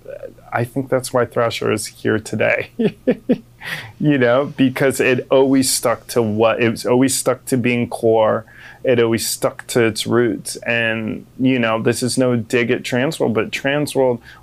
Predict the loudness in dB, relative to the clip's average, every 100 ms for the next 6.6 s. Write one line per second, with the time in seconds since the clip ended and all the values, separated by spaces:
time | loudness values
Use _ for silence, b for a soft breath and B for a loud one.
0 | -4 -2 0 0 0 0 0 2 2 0
1 | -2 -2 0 0 -4 -2 -2 -2 -6 -10
2 | -4 -2 0 -2 -4 -6 b b b _
3 | 0 2 0 -4 -10 _ -20 -20 -6 -2
4 | 0 -2 -2 0 2 0 2 0 2 0
5 | -2 0 0 0 2 2 2 -2 -8 _
6 | -4 0 0 0 -4